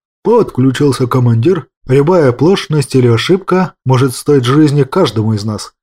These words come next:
И если мы не начнем действовать одной командой, наша песенка будет спета, причем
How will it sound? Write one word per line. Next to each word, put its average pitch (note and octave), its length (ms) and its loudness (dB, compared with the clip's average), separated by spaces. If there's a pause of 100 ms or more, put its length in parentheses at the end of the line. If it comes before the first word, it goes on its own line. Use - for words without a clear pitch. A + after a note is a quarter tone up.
(180)
И C3 40 2
если C3 280 0
мы C3 360 -2
не B2+ 120 0
начнем C3 480 0
действовать B2 480 0
одной B2 260 0
командой, A#2+ 640 -2 (160)
наша C3+ 420 2
песенка B2 460 -2
будет A#2 260 0
спета, A#2 400 -4 (220)
причем B2 460 0